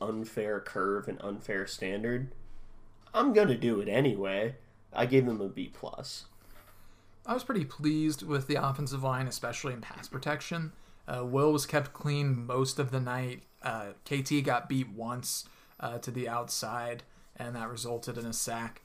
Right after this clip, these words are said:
Speaker 2: Uh, but I gave them an A minus. Uh, I, I liked a lot of what they did, and once again, they, uh, showed up when they needed to, uh, at the end of the game,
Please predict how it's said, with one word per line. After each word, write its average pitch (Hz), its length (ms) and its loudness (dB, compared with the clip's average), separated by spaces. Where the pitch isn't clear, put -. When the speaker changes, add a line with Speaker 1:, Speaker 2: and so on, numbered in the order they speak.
Speaker 2:
Uh, 117 160 -2
but 117 140 4
I 151 80 8
gave 190 180 6
them 175 140 4
an 139 120 -2
A 131 140 0
minus. 123 600 -6
Uh, 123 60 -4
I, 120 360 0
I 131 120 2
liked 131 300 2
a 131 40 -2
lot 120 200 4
of 117 60 0
what 127 180 -2
they 120 120 -2
did, 123 460 2
and 131 500 0
once 135 340 0
again, 131 600 2
they, 120 680 -2
uh, 113 180 -2
showed 143 360 4
up 127 200 2
when 135 120 2
they 120 100 -2
needed 131 340 0
to, 143 420 0
uh, 107 140 -2
at 101 100 -10
the 120 120 -10
end 123 100 -6
of 117 80 -8
the 131 80 -6
game, 135 480 -2